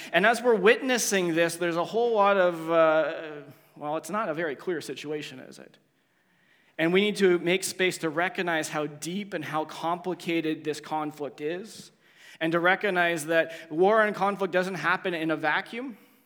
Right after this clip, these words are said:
And on either side of any conflict, and this is, this, this one's, this is true in this case too, are people that God knows and loves deeply.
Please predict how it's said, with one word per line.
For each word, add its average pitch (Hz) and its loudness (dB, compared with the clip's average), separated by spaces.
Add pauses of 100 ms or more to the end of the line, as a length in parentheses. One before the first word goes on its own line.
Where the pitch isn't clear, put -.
(760)
And 175 2
on 180 2
either 220 -2
side 196 0
of 175 -4
any 190 -2
conflict, 202 -6
and 151 -6
this 175 -6
is, 165 -10
this, 160 -10
this 151 -10
one's, 175 -10
this 175 -10
is 160 -14
true 180 -6
in 170 -8
this 175 -8
case 170 -14
too, 160 -8 (380)
are 151 -8
people 185 -6
that 156 -4
God 170 -2
knows 165 -4
and 147 -8
loves 151 -6 (120)
deeply. - -18